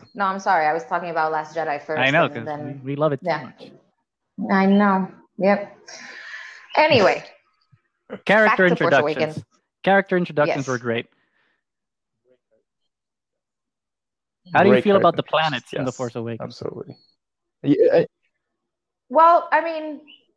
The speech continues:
Speaker 1: Jakku is basically
Speaker 2: Tatooine.
Speaker 1: Yeah. That's, <laughs> I
Speaker 3: Tatooine.
Speaker 1: mean,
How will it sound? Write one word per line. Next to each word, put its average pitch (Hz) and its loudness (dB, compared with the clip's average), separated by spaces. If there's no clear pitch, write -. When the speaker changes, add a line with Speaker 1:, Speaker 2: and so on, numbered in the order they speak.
Speaker 1:
Jakku 311 -2
is 254 -6
basically 202 -4
Speaker 2:
Tatooine. 123 -6
Speaker 1:
Yeah. 202 -4
That's, 202 -2
<laughs> - -14
I 254 -4
Speaker 3:
Tatooine. 277 2
Speaker 1:
mean, 226 4